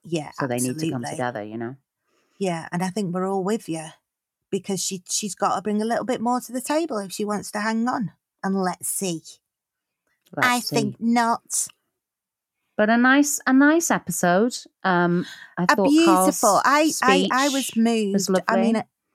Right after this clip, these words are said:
Speaker 1: I, yeah,
Speaker 2: It was
Speaker 1: I, I
Speaker 2: nice
Speaker 1: had
Speaker 2: when Garcelle touched Sutton's hand because she's
Speaker 1: Yeah.
Speaker 2: lost her father to suicide, and then it was, it was nice when Sutton patted Carl on the back and said, "You did well,"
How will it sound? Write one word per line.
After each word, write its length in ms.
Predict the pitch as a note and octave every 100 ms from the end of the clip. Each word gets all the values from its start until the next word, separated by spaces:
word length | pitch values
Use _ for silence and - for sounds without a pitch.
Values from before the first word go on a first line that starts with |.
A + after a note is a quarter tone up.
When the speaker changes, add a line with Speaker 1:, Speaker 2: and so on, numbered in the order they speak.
| _
Speaker 1:
I, 200 | F#3+ A3+ -
yeah, 400 | A#3 G#3+ G3+ F#3+
Speaker 2:
It 80 | C4+
was 140 | C#4+ C4
Speaker 1:
I, 40 |
I 120 | C4
Speaker 2:
nice 100 | C4+
Speaker 1:
had 80 | A#3+
Speaker 2:
when 160 | C#4 C4
Garcelle 500 | B3 A#3+ - A3+ A3+
touched 360 | - A3+ -
Sutton's 400 | - G#3+ G3+ G3
hand 560 | - F3 F3 F3+ G3 - -
because 260 | F#3 F3+
she's 300 | E3+ - E3+
Speaker 1:
Yeah. 100 | A#3
Speaker 2:
lost 200 | F#3+ -
her 120 | F#3+ F3
father 460 | F3 F3 F3 F3 F3 _ _ _ _ _ _ _ _ _
to 120 | - F3+
suicide, 580 | G3 F3+ - F3+ F3 -
and 140 | E3+
then 120 | E3+ F3
it 120 | E3
was, 380 | F3+ F3 - -
it 140 | F#3
was 160 | F3+ F3+
nice 280 | F3 E3+ -
when 120 | F#3
Sutton 400 | - F#3 F3+ F3 E3+
patted 460 | D#3+ D#3 F#3 D#3+ - -
Carl 300 | - F3 F3
on 80 | E3+
the 60 | E3+
back 240 | D#3+ D#3+ -
and 100 | E3
said, 220 | E3 D#3
"You 80 | E3
did 180 | D#3 D#3
well," 460 | D3+ D3 D3+ E3+